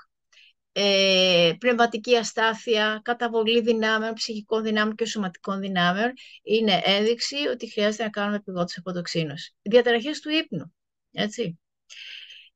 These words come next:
Ε, ακραίες καταστάσεις, ή πνηλία, ή, ή μια γενικευμένη γενική, γενική, ε, ανησυχία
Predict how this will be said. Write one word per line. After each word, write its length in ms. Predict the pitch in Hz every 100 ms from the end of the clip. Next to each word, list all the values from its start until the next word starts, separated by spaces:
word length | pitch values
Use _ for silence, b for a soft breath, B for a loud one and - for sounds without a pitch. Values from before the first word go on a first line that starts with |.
| -
Ε, 180 | 196 190
ακραίες 360 | 202 202 339 302
καταστάσεις, 580 | 208 196 170 190 185 -
ή 180 | 262 269
πνηλία, 680 | 254 208 220 262 320 392 - _ _ _ _ _ _ _ _ _ -
ή, 80 | 277 320 320 294 - - - 240 - - -
ή 200 | - - 247
μια 140 | 254
γενικευμένη 680 | 240 220 214 202 233 233 214
γενική, 640 | 208 196 185 233 220 185 170 - 202
γενική, 480 | 180 202 196 190
ε, 460 | 240 185 - - -
ανησυχία 760 | 185 202 - 208 294 359 381